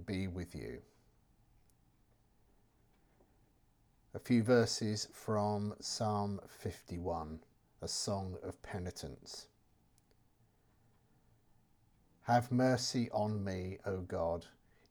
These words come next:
in your great goodness. According to the abundance of your compassion, blot out my offences. Wash me thoroughly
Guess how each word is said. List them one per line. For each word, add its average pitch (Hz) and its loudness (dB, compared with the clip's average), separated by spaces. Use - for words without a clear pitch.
in 117 6
your 110 4
great 104 0
goodness. - -8
According 135 10
to - 0
the 110 6
abundance 135 2
of 87 -4
your 87 -2
compassion, 107 -4
blot 117 4
out 98 -4
my 92 -2
offences. 90 -8
Wash 120 2
me 127 0
thoroughly 107 2